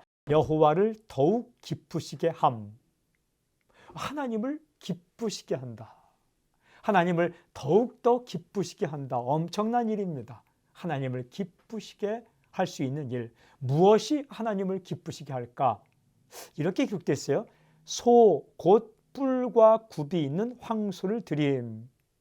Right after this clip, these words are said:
어, 이거 나쁜 일 아닙니다. 소를 드리고 황소를 드리는 것, 이거 나쁜 일 아닙니다. 이것도 하나님을 기쁘시게 하죠. 하지만 그것보다 더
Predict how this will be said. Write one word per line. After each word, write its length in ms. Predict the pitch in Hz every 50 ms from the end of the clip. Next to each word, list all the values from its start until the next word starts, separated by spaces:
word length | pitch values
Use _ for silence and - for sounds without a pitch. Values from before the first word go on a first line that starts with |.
| _ _ _
어, 140 | 160 151
이거 180 | 156 208 262 254
나쁜 320 | 226 214 214 - 262 233
일 80 | 247 240
아닙니다. 600 | 233 247 247 247 202 143 120 120 - - - _ _ _ _ _ _ _ _ _ _ _ _ _ _ _ _ _ _ _ _ - - - - -
소를 380 | - - 233 202 202 196 185
드리고 540 | 160 170 160 165 160 156 170 165 165 170 170 -
황소를 480 | - 214 214 202 - - 185 165 156
드리는 380 | 143 156 135 139 139 139 139 131
것, 220 | 131 147 196 254 - _ - - _
이거 140 | 240 240 220
나쁜 320 | 160 160 165 165 - 233
일 100 | 247 247
아닙니다. 480 | 214 190 214 226 202 156 127 120 113 131 233
이것도 360 | 175 156 180 196 196 - -
하나님을 520 | 262 - 247 254 240 208 220 233 240 226 196
기쁘시게 520 | - - 170 147 - - - - - 190
하죠. 140 | 147 - -
하지만 540 | - - 226 220 233 190 156 127 120 156 196 - _ _ _ _ _ _ _ _ _
그것보다 640 | - - 170 147 175 170 - - 170 165 160 156 156 -
더 400 | - - 185 214 185 123 - -